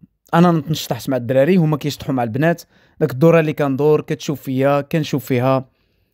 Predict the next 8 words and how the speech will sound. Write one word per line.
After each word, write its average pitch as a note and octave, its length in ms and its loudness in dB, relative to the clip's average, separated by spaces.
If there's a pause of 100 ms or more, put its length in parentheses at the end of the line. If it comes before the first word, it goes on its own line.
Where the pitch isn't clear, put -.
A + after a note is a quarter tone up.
(120)
عجبتني D3+ 760 2 (200)
وعجبتها. C#3+ 720 0 (580)
أه، C#3+ 420 4
حاولنا E3+ 480 2
أننا D#3 240 0
نديروا D3 360 -2
إشارات C3+ 480 0
باش C3 140 -8